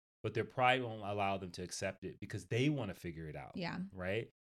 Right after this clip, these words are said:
Speaker 1: And you're invading on their, th-, like, you basically, "I feel this way. I haven't figured out how to get through it, but I'm
Speaker 2: Mm-hmm.
Speaker 1: too proud to ask for help."
Speaker 2: Mm-hmm.
Speaker 1: Right?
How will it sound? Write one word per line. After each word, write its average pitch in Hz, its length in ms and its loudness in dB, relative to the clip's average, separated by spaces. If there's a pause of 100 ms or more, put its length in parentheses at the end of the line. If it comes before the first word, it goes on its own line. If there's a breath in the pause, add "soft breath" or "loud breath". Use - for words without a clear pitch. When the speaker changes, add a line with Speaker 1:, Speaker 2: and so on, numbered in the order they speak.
(260)
Speaker 1:
And 107 420 0
you're 120 320 2
invading 113 720 0
on 98 540 -2
their, 104 240 0 (280)
th-, 98 120 -12 (220)
like, 101 260 -4 (340 loud breath)
you 127 160 0
basically, 139 480 2
"I 135 200 6
feel 139 240 2
this 120 220 -2
way. 101 140 0
I 104 160 0
haven't 156 320 8
figured 147 320 6
out 123 140 8
how 117 140 4
to 104 60 0
get 101 220 -4
through 101 200 -2
it, - 180 -8
but 185 140 4
I'm 170 100 6
Speaker 2:
Mm-hmm. 170 40 -2
Speaker 1:
too 175 180 0
proud 139 420 6
to - 100 -8
ask 110 300 0
for 92 80 -8
help." 113 400 0
Speaker 2:
Mm-hmm. 180 400 2
Speaker 1:
Right? 117 360 0